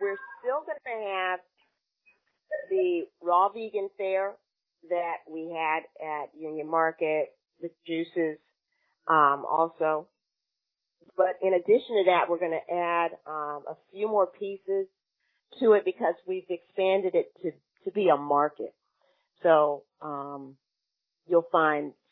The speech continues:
soaps, you'll find candles, you'll find incense, you'll find, um,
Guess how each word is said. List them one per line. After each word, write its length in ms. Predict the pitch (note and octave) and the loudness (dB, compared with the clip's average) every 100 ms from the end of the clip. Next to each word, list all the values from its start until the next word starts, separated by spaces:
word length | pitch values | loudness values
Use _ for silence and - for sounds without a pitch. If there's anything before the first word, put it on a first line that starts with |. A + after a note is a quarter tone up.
| _ | _
soaps, 440 | A3+ G3+ F#3+ F3+ _ _ | 4 6 6 2 _ _
you'll 180 | D3+ C#3+ | -16 -14
find 500 | D3+ D3+ C#3+ C#3 C#3 _ _ | -14 -12 -10 -12 -14 _ _
candles, 480 | G#3 G3 F#3 F3+ E3+ | 0 2 4 2 0
you'll 100 | D3 | -2
find 240 | - C#3 - | -8 -10 -4
incense, 440 | G#3+ G#3 - E3+ E3 | -2 -2 0 -4 -2
you'll 140 | D3 D3 | -8 -6
find, 380 | D3+ D3+ C#3+ C#3+ _ _ _ _ _ - | -8 -6 -8 -12 _ _ _ _ _ -4
um, 320 | D3 C3+ C3 | -2 -2 -6